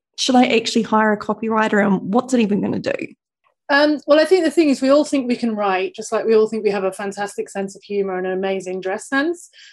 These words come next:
Speaker 2: but we don't, you know, we don't. Most of us can't write, and we need someone to come back and just clean up our writing. Most of us make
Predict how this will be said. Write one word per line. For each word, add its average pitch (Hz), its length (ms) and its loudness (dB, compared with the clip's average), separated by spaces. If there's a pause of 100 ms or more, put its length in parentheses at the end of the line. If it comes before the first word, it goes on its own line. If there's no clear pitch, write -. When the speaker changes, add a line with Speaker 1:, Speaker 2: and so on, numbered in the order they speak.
(140)
Speaker 2:
but 247 80 2
we 262 100 4
don't, 156 300 2 (240)
you 220 80 -4
know, 240 220 2
we 254 100 0
don't. 160 460 0
Most 240 280 0
of 247 80 -6
us - 280 -6 (420)
can't 311 320 4
write, 156 400 -6 (160)
and 202 260 -2
we 226 120 0
need 254 260 4
someone 220 400 -2
to - 100 -16
come 214 220 -6
back 202 240 -2
and 202 80 -10
just 202 160 -10
clean 247 380 2
up 214 320 0
our 185 180 -2
writing. 185 480 -2
Most 262 260 -2
of 277 60 -4
us 254 80 -12
make 214 220 -6